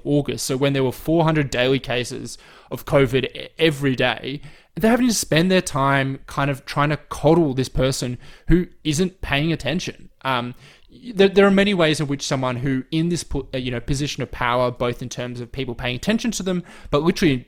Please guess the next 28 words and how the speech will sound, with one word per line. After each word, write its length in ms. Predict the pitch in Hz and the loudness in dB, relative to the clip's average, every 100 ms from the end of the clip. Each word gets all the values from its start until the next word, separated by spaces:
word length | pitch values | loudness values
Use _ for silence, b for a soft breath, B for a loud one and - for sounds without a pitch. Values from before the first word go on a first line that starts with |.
| - | -6
because 240 | 143 143 | -4 -2
of 80 | 135 | -2
the, 200 | 123 120 - | -4 -4 -10
the, 140 | 131 | -16
the 180 | - 123 | -12 -8
position 380 | 131 135 - 151 | -6 -4 -4 -4
that 80 | - | -4
they 120 | 113 | -6
have, 460 | 139 139 - 143 - B B - | -4 -4 -6 -12 -16 B B -10
can 480 | - 156 170 175 165 | -2 0 0 -2 -4
just 320 | 185 - - | -4 -6 -10
make 360 | 127 135 170 165 | -6 0 0 2
everything 340 | 156 190 165 | 0 0 0
a 80 | 151 | 0
whole 160 | 151 165 | 2 0
lot 140 | 147 | 0
worse 260 | 127 165 - | 0 -2 -2
for 160 | 127 | -4
us. 200 | 120 - | -4 -4
And, 140 | 165 156 B B | -4 -4 B B
you 100 | 214 | 0
know, 80 | 220 | 0
at 180 | 208 - | 0 -6
the 80 | 196 | -2
end 80 | |
of 80 | 254 | 0
the 60 | 254 | 2
day, 260 | 208 208 | 2 2